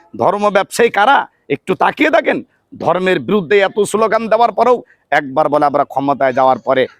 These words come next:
শরিয়া আইনের বিরুদ্ধে কিছু করব না", আবার বলে, "আমরা শরিয়ত বিরুদ্ধে, শরিয়তের বিরুদ্ধে কোনো কথা বলবো না", মুসলেকা পর্যন্ত দিয়ে আসে। আবার পরবর্তীতে সাথে সাথেই বলে ফেলে, সাথে সাথে পরিবর্তন হয়ে যায় যে,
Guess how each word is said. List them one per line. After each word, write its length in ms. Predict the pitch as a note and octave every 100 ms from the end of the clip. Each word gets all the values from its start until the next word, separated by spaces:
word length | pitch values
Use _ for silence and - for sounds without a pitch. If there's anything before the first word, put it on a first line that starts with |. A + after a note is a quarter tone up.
| _
শরিয়া 400 | - D#3+ E3 E3 -
আইনের 340 | D3 F3 E3+
বিরুদ্ধে 320 | C#3+ G3 F3 G#3
কিছু 200 | G3 G#3+
করব 240 | B3 B3+
না", 120 | C4+ F3+ _ _ _
আবার 280 | - C3+ D#3+
বলে, 220 | D3 D3+ D#3
"আমরা 260 | - D3+ D3+
শরিয়ত 420 | D3+ F3 E3 F3
বিরুদ্ধে, 440 | C#3 D#3 G#3 D#3+ G3 - -
শরিয়তের 480 | - F3+ C4 F#3+
বিরুদ্ধে 240 | D#3+ F3+ F#3+
কোনো 160 | F3
কথা 320 | G#3+ - - D#4
বলবো 260 | C#4+ B3
না", 140 | A3+ C#3 _ -
মুসলেকা 500 | E3 - E3 F3+ -
পর্যন্ত 440 | - D#3+ C3 D#3 D3+
দিয়ে 240 | A#2+ C#3+
আসে। 260 | B2+ - C3 - _ _
আবার 280 | A#3 C4+ C4+
পরবর্তীতে 640 | - G3 F#3 E3+ - D3+ D#3
সাথে 360 | - D3+ F3
সাথেই 360 | - G3 G3+ B3
বলে 220 | C#3+ D#3
ফেলে, 280 | - D3 A#2 - - -
সাথে 200 | F3+ C#3
সাথে 220 | D3 C3+
পরিবর্তন 580 | D3+ C3 C3 C3+ - B2+
হয়ে 160 | A#2 B2+
যায় 200 | B2 A2 - _
যে, 320 | B2 - C#3+